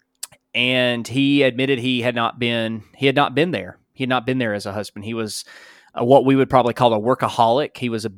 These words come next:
very busy man. He wasn't out cheating. He, he wasn't abusing her, anything like that. And even she would admit that. He was just a very busy man.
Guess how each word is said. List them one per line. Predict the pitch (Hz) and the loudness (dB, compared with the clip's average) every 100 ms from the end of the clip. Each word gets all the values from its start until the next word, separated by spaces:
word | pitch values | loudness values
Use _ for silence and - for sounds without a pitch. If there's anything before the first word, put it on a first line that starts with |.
| 101 104 | -16 -2
very | 127 135 | 2 2
busy | 127 135 120 | 4 0 0
man. | 110 110 131 | -4 -2 -2
He | 117 | -2
wasn't | 110 120 | -4 -4
out | 117 117 | -4 -4
cheating. | - - 117 117 | -4 -4 -4 -4
He, | 120 107 | -6 -8
he | 110 | -8
wasn't | 110 117 123 | -4 -2 -2
abusing | 120 117 120 110 110 | -4 -2 -2 -2 -4
her, | 113 107 107 | -2 -2 -2
anything | 135 170 135 110 | -2 -2 -2 -4
like | 95 92 | -6 -6
that. | 104 107 147 | -4 -2 -2
And | |
even | 139 156 127 | 0 0 0
she | - 175 | -2 0
would | 131 | 0
admit | 107 101 101 | -2 -8 -4
that. | 127 151 | -2 0
He | 160 | 0
was | 170 | 0
just | 143 135 | -2 -8
a | |
very | 101 104 120 | -8 -6 -6
busy | 117 107 110 131 | -6 -10 -6 -4
man. | 131 180 - | -4 -4 -10